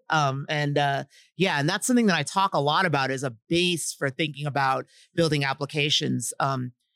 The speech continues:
in, uh, in R X J S. And then the, the sort of add-on to that is then how all those different little, uh, observables tie together.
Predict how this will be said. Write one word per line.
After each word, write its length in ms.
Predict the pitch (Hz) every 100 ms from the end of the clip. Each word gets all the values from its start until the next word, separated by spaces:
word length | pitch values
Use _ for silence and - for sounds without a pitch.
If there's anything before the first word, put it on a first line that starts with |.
| _ _
in, 320 | 147 139 131
uh, 540 | 131 131 131 127 131 - _ _ _ _ _ _
in 60 | 180
R 160 | 160 151
X 160 | -
J 200 | - 135
S. 320 | 170 143 135
And 180 | - 165
then 120 | 165
the, 220 | 160 151 131 - _
the 80 | 165
sort 200 | 156 208
of 120 | 151 - 156
add-on 560 | 180 220 185 151 139 -
to 200 | - 254
that 240 | 139 139
is 140 | 135
then 120 | 151 139
how 340 | 147 151 147
all 280 | 147 151 156
those 260 | 147 139
different 480 | - 156 160 143 139
little, 240 | 147 147 131 - -
uh, 300 | 156 135 135 123 - _
observables 720 | 160 131 180 170 160 131 - -
tie 200 | 165 139
together. 640 | 156 147 262 143 127